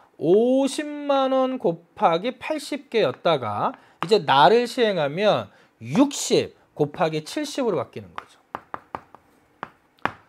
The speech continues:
그럼 오팔에 사십에서 육칠에 사십이니까 이백만 원 증가한다. 자, 십사 번이 정답이 되네요. 자, 그래서 십사 번 정답은 오 번. 자, 여러분 다시 한번 십사 번 문제 별표 치시고 좀 꼼꼼하게 보셔야 됩니다.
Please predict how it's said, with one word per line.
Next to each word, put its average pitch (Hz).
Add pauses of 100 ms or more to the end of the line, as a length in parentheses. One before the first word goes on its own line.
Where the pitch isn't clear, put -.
그럼 175
오팔에 226
사십에서 202 (200)
육칠에 190
사십이니까 156 (240)
이백만 226
원 208
증가한다. 151 (280)
자, 160
십사 320
번이 302
정답이 170
되네요. 120 (140)
자, 156
그래서 160
십사 269
번 262
정답은 156 (120)
오 143
번. 110 (300)
자, 214
여러분 220
다시 214
한번 240
십사 320
번 302
문제 247
별표 170
치시고 165
좀 156
꼼꼼하게 285
보셔야 123
됩니다. 90